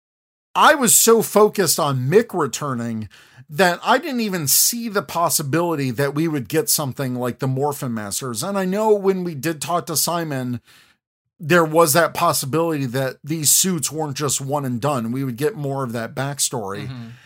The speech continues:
Speaker 1: And God, what we got for this mid-season break for episode eight, just that, that bit of lore and connecting multiple seasons together. Holy cow, what a, what a roller coaster.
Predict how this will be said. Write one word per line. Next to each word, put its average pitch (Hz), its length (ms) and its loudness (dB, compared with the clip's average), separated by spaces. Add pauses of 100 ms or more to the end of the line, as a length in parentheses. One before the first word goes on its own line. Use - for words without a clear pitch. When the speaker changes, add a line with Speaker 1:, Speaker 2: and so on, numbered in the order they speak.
(320)
Speaker 1:
And 160 440 0
God, 170 300 4
what 143 220 2
we 190 180 -2
got 151 380 0
for 156 120 -6
this 120 220 -2
mid-season 139 1200 -2
break 123 640 -2 (340)
for 151 320 -6
episode 135 500 0
eight, 113 320 -6 (360)
just 208 320 6
that, 220 320 2
that 147 300 -2
bit 160 160 2
of 147 160 2
lore 117 520 -2 (340)
and 147 220 -2
connecting 147 880 -4
multiple 151 560 -4
seasons 127 640 -4
together. 110 680 -6
Holy 175 500 2
cow, 135 380 -2
what 156 260 0
a, 131 480 0
what 190 180 2
a 160 80 6
roller 131 380 0
coaster. 98 600 -8